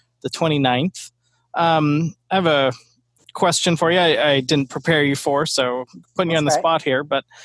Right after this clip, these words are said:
Speaker 1: uh, <laughs> I do like to ask it. Is there someone or some organization in Tacoma, uh, who you think deserves a gold star, who you'd like to just give a shout out to,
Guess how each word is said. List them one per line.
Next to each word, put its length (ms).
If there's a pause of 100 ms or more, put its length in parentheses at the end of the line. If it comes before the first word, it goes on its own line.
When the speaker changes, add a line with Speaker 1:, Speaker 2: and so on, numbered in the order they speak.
(380)
Speaker 1:
uh, 560 (160)
<laughs> 180
I 60
do 200
like 200
to 100
ask 300
it. 200
Is 160
there 360
someone 1040 (160)
or 220
some 300
organization 1080 (120)
in 100
Tacoma, 580 (640)
uh, 640
who 480
you 320
think 360
deserves 520
a 60
gold 320
star, 520
who 80
you'd 120
like 140
to 100
just 160
give 140
a 40
shout 320
out 200
to, 420